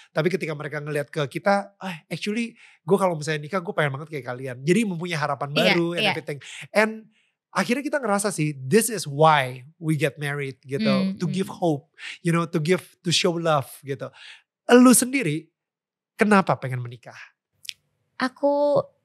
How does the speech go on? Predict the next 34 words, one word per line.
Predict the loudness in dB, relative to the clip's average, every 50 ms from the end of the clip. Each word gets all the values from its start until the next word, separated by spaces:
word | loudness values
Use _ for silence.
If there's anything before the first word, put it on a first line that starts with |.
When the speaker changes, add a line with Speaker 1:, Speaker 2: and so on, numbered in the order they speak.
| _ _ _ _ _ _ _ _ _ _ _ _
Speaker 2:
ingin | -2 0 2 2 2
punya | 0 -4 -6 -8
teman | -8 -6 -4 -4 -4
hidup, | -4 -4 -4 -4 -4 -6 -6 _ _ _ _
teman | -6 -2 0 0 0 0 -2
untuk | -2 -4 -2
menjalani | -2 -2 0 0 0 -2 -2 -2
hidup | -2 -2 -2 -4 -4 -4
ini | -2 -2 0 0 -2 -2
gitu. | -4 -6 -6 -4 -6 -8 -10 _ -8
Speaker 1:
Oke. | -6 -6 -6 -6 -8 -10 -12 _ _ _ -20 -20 -20 -20 -20 _ _ _ _ _ _ _ _ _ _ _ -20 -6 0
Speaker 2:
Eh, | 4 6 6 6 6 4 2
karena | 0 -2 0 2 2 4 2 2 0 -4 _ _ _ _ _ _ _ _
ya | 2 4 6
walaupun | 6 6 6 4 2 -2 -2
aku | -2 -2 -4 -6
punya | -6 -6 -6 -6 -4 -2 -2 -2 -2 -4 -8 _ _ _ -4
orang | -2 -2 -2 -2 -4
tua | -4 -4 0 0 0 0 0
gitu, | -2 -4
tapi | -4 -4 -4 -4
kan | -2 0 0
nggak | 0 0 0
semua | 0 -2 -2 -4 -6 -4 -4
hal | -4
bisa | -4 -4 -6 -8
kita | -8 -8 -6
share | -6 -4 -4 -4 -6
ke | -6 -6
orang | -6 -6 -6 -6
tua | -6 -6 -6 -6 -6 -6 -8
gitu. | -8 -10 -8 -4 -2
Speaker 1:
Right. | -2 0 0 0 -2 -4 -10 -16 -20 -20 -8
Speaker 2:
Karena | _ -2 0 0 2 2 2